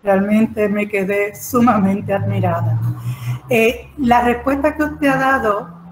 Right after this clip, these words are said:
es precisamente la respuesta que esperaba, porque parece que las ideas se generan a pesar de que los actores que las expresan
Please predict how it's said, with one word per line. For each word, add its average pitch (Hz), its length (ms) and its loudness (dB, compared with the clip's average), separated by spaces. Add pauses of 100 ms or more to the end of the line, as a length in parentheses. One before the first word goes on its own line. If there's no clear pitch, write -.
(240)
es 247 120 2
precisamente 254 1000 0
la 208 140 -2
respuesta 208 1040 -4 (140)
que 202 100 -6
esperaba, 190 680 0 (760)
porque 254 840 2
parece 240 460 -4
que 269 100 -6
las 233 220 -4
ideas 214 920 -6 (360)
se 220 280 -4
generan 196 840 -2 (300)
a 220 160 -2
pesar 226 460 0
de 226 140 -2
que 196 120 -4
los 196 160 -2
actores 233 600 -4
que 226 140 -4
las 208 180 0
expresan 208 800 -6